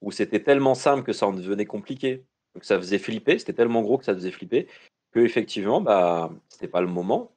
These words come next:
donc, euh, bah, en fait, ça, ça s'est pas fait. Mais je pense effectivement, il y a des gens qu'on rencontre, je, je sais pas, âme sœur, j'en sais rien pour le coup, mais où effectivement, sans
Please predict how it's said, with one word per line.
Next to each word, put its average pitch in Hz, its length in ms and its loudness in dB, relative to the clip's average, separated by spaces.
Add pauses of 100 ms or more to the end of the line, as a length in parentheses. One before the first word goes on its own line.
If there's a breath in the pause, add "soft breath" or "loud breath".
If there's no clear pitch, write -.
(120)
donc, 82 340 -12
euh, 71 260 -8
bah, 76 400 -10
en - 40 -18
fait, 98 240 -14
ça, - 180 -12 (1120)
ça 80 60 -6
s'est 80 140 -6
pas 85 140 -4
fait. - 280 0 (280)
Mais 95 80 -2
je - 100 -2
pense - 220 2
effectivement, 143 400 2
il 196 60 4
y 139 40 6
a 113 40 2
des 104 120 2
gens 135 180 2
qu'on 117 160 -4
rencontre, 101 540 -6 (800)
je, - 240 -8
je 117 180 0
sais 135 140 0
pas, 262 120 4
âme 117 100 2
sœur, 107 220 0
j'en 107 100 0
sais - 140 -2
rien 120 280 -2
pour - 160 -12
le 92 60 -8
coup, 160 240 -6 (380 loud breath)
mais 110 280 2
où 175 340 -2
effectivement, 123 880 0
sans 165 600 2